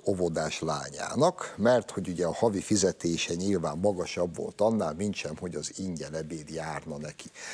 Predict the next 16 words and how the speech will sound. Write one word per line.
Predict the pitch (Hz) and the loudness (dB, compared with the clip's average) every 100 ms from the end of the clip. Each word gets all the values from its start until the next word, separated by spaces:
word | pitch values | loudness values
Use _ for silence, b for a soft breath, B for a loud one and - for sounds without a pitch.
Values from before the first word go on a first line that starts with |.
| B B B | B B B
Zárójelbe | 92 120 123 110 107 92 90 | 2 6 8 8 6 6 4
jegyzem | 92 90 - 78 71 | 4 2 0 0 2
meg, | 113 - B B B B B B B B - | 2 2 B B B B B B B B 0
mi | 113 | 6
vagyunk | 120 104 92 90 92 | 6 6 4 0 4
az | 92 | 4
a | 92 | 2
kormány, | - 85 87 82 90 95 107 | 2 4 4 4 4 4 2
ugye | 92 - | 0 0
ez | - 117 | 4 4
a | 113 | 4
kormány | - 92 87 78 80 78 85 | 4 2 2 2 -2 0 0
most | 101 85 - | 0 0 -2
már | 82 80 | -2 -2
kilencedik | - 120 113 85 - 76 76 - | 2 4 4 2 -2 -2 -6 -8
éve, | 85 95 101 147 131 | -2 0 4 4 2